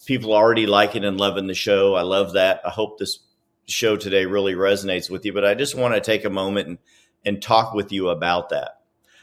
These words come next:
When we, when we look at the size, the scope,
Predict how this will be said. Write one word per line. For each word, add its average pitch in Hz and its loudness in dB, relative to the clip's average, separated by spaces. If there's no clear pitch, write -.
When 147 2
we, 147 0
when 127 4
we 127 0
look 104 4
at 95 -4
the 95 -8
size, 87 -2
the 98 -4
scope, - 0